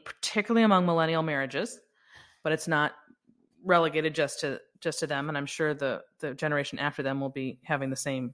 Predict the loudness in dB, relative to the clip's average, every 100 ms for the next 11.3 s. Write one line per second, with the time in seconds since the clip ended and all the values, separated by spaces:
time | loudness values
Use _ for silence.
0 | -4 0 2 2 0 -2 -4 -8 -10 _
1 | _ _ _ _ _ _ _ _ _ _
2 | _ -12 -12 -16 6 10 12 10 8 10
3 | 10 6 2 2 4 2 0 2 2 2
4 | -6 _ _ _ _ _ _ -6 -2 0
5 | 2 2 2 2 2 0 -6 -12 _ -10
6 | -4 0 2 2 2 6 8 8 2 -2
7 | -2 -2 -4 -4 -8 -8 -14 _ -20 _
8 | -8 -2 2 2 4 4 2 2 -4 -4
9 | -4 -6 -6 -8 -2 2 4 4 4 6
10 | 6 8 8 8 6 2 4 4 0 -4
11 | 0 0